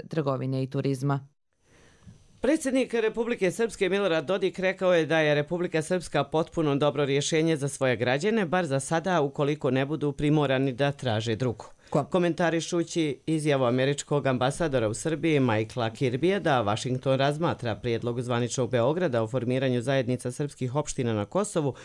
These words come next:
Speaker 2: te da Sjedinjene Američke Države ne žele novu Republiku Srpsku, jer se taj model nije pokazao kao dobro rješenje za razvoj B I H, predsjednik Dodik je rekao da je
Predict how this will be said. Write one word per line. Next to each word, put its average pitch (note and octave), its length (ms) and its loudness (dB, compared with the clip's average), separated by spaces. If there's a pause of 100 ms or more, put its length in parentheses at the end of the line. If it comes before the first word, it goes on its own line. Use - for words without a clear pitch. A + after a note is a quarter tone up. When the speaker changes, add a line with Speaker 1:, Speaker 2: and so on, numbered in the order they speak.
(340)
Speaker 2:
te B3+ 120 2
da G#3 120 2
Sjedinjene F#3 460 2
Američke D#3 440 0
Države D#3+ 420 0
ne C#3+ 140 2
žele C3 300 0
novu A#2 280 2
Republiku B2 460 -4
Srpsku, A#2+ 640 -2
jer C#3+ 180 2
se - 160 -6
taj C#3 160 2
model C3+ 380 4
nije D#3+ 180 2
pokazao A#2+ 640 0
kao A#2+ 200 0
dobro A2 280 0
rješenje B2+ 500 0
za A#2+ 140 0
razvoj G#2+ 320 0
B A2+ 220 0
I A2+ 40 -4
H, E3 260 0 (320)
predsjednik G#3+ 420 2
Dodik D3+ 400 0
je F3 80 2
rekao D#3+ 400 0
da C#3 140 2
je C#3 140 4